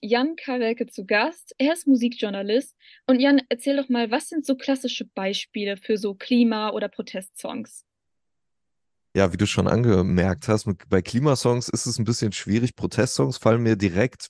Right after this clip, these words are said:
Speaker 2: Hunderte, Tausende wahrscheinlich ein. Die Geschichte der Protestsongs reicht, ja, ich würde sagen, fast hundert Jahre, wahrscheinlich auch noch länger zurück, wo Menschen sich zusammengetan haben und über Musik, äh, kommuniziert haben,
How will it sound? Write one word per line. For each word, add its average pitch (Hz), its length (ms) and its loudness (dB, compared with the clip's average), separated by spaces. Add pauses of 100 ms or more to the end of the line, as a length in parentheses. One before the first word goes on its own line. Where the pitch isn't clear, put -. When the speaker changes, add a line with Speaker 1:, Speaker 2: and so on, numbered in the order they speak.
Speaker 2:
Hunderte, 135 640 0
Tausende 120 560 2
wahrscheinlich 82 560 -4
ein. 92 160 -2
Die 95 260 0
Geschichte 101 400 -4
der 92 120 2
Protestsongs - 920 -2 (160)
reicht, - 680 0 (440)
ja, 110 260 0
ich 85 140 -4
würde 101 160 -2
sagen, 101 240 2
fast - 380 -4
hundert 123 320 2
Jahre, 98 320 2
wahrscheinlich 110 420 0
auch 98 140 2
noch 92 160 -2
länger 101 260 0
zurück, 92 340 -4 (380)
wo 92 300 6
Menschen 95 340 0
sich 92 160 -6
zusammengetan 92 720 2
haben 90 160 0
und 92 180 -4
über 92 220 0
Musik, 90 640 -6
äh, 95 80 -2
kommuniziert 90 760 0
haben, 92 420 2